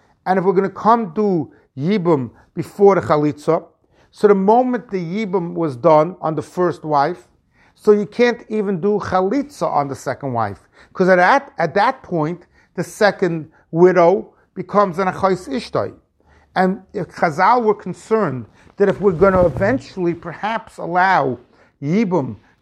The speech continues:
to be done with the first wife, and yes, the way we only would allow it is if that was done second, Chazal were concerned that people may come to do the Yibum on that first wife before they do Chalitza on the second wife.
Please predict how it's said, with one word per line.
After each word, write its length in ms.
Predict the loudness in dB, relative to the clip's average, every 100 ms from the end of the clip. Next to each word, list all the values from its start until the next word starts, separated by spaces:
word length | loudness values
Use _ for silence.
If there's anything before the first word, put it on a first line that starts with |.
| -12
to 80 | -8
be 100 | -2
done 520 | 2 2 2 -4 -12 _ _ _ _ _ _ -10
with 220 | -2 -2
the 60 | -2
first 400 | 0 4 4 2
wife, 400 | -2 -2 -4 _ _ _ -10
and 160 | -4 0
yes, 400 | 0 -2 -16 _ _ -8
the 80 | 0
way 260 | 4 4
we 160 | 2 -2
only 380 | -2 -2 -2 -2
would 160 | -2
allow 420 | 0 0 0 0
it 120 | -2 -6 _ _
is 80 | -12
if 140 | -8 0
that 180 | 0
was 160 | 0 -2
done 240 | -4 -4
second, 720 | -6 -10 -6 -6 -4 -6 -8 _ _ -10
Chazal 420 | -4 2 2 2
were 80 | 0
concerned 520 | -4 -8 -10 -8 -6
that 140 | -8
people 280 | -8 -10 -8
may 200 | -6 -6
come 260 | -2 -4 -2
to 100 | -4
do 220 | -2 0
the 260 | 0 0 -2
Yibum 380 | 0 -2 -4 -12 _ -12
on 120 | -6 0
that 260 | 0 0
first 380 | -8 -6 -6 -6
wife 500 | 0 2 0 -4 -14 _ _
before 400 | -12 -8 -2 2
they 120 | 2
do 220 | 2 0 -2
Chalitza 720 | -2 -2 -2 -6 -10 -10 -10 _ _
on 180 | -2 -2
the 80 | -2
second 460 | -6 -4 -4 -4 -4
wife. 400 | -4 -6 -12